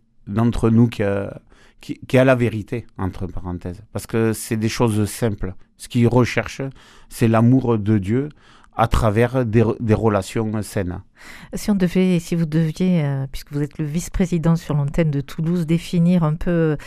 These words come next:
Speaker 2: Magdalena, l'association, au fond, euh, c'est quoi Magdalena ?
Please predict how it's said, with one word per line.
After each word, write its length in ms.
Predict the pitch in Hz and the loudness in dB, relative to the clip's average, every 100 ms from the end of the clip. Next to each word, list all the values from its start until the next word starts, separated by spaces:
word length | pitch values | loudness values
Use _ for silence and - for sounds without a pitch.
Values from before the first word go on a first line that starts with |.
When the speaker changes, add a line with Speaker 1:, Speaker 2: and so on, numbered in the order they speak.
| - - | -12 -10
Speaker 2:
Magdalena, 760 | 135 170 165 170 160 151 170 226 | -2 0 2 0 0 -2 -6 -4
l'association, 720 | 165 160 165 147 143 - 202 | -4 -4 -6 -6 -6 -8 -6
au 60 | 190 | -6
fond, 260 | 185 185 | -6 -6
euh, 80 | 135 | -6
c'est 200 | 131 165 | -6 -8
quoi 200 | - 160 | -6 -6
Magdalena ? 640 | 175 135 131 127 131 135 | -6 -4 -4 -4 -6 -10